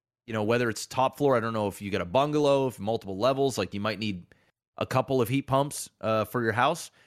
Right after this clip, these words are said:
or you get one large heat pump that can force the air throughout your whole house. I don't know how it's set up. Um, it's definitely worth, and over time, you're gonna save money than not dealing with oil. Not only that,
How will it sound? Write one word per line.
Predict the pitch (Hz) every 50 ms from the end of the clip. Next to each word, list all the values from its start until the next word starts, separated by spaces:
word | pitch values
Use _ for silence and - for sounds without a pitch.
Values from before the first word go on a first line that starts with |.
| _ _ _
or | - 123 127
you | 123 113
get | 107 120 - 110
one | 110 120 131 135 139 135
large | 123 120 123 135 143 131 -
heat | - 147 143 -
pump | - 139 143 147 135 _
that | - - -
can | 107 92
force | - _ 127 127 131 123 -
the | - - -
air | 104 113 123 123 127 123 123 _ _ _ _
throughout | - 113 117 110 110 107 -
your | 113 107
whole | 101 120 117 101
house. | 104 131 139 160 165 -
I | 110 107
don't | 110 120
know | 104 104
how | 117 117 110
it's | 98 - -
set | - 117 107
up. | 120 139 165 - - _ - _ _ _ _ _ _ _ _ _ _ _ _ _ _ -
Um, | 107 110 104 101 101 98 98 98 95 95 95 92 92 87 85 82 - _ _ _ _ _ _ _ _ _ _ _ _ _ _ _ _ _ _ -
it's | 127 117 -
definitely | - 147 151 - - 196 180 160
worth, | 143 160 170 190 175 - - _ _
and | 123 127 131 127 127 127 120 - _ -
over | 147 151 143 160 143
time, | - - 131 131 143 151 151
you're | 139 131
gonna | 127 131 120
save | - - 139 131 113
money | 117 117 127 151 151 147 _ _ _ _ _
than | 131 120
not | 113 117 123 110
dealing | 123 123 127 120
with | 117 107
oil. | - - 113 113 127 143 160 156 _ _ _ _ _ _ _ _ _ _ _ _ _ _ _ _ _ -
Not | 117 123 139
only | 139 135 131
that, | 120 127 135 139 127 - _